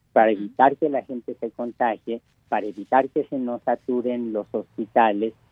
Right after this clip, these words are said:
Speaker 1: para evitar que haya efectos negativos sobre los, eh, componentes más sensibles de la población.
Speaker 2: Así es, doctor. Y es que, pues, parecería que, que la herramienta clave para que podamos relajar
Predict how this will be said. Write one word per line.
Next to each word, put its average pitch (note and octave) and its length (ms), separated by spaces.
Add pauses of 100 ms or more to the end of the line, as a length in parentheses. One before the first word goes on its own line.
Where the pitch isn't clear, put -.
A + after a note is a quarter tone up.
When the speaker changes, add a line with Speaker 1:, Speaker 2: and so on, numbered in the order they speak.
(120)
Speaker 1:
para A2 200
evitar A#2 640 (120)
que B2 300
haya A2 300
efectos G#2+ 460
negativos A2+ 640
sobre G2+ 300
los, G2 240 (360)
eh, G#2 420
componentes G#2+ 680
más G#2+ 220
sensibles G#2 500
de G2+ 140
la G2 100
población. G#2+ 680 (1400)
Speaker 2:
Así G#3+ 280
es, B3 120
doctor. G#3+ 420
Y A#3+ 140
es C#4 140
que, D#4+ 300 (120)
pues, G#3+ 160
parecería A3+ 500
que, C#4 480
que F3+ 340
la F3 240
herramienta G#3 720
clave F#3+ 520
para E3 340
que F3 100
podamos G3 460
relajar F#3+ 680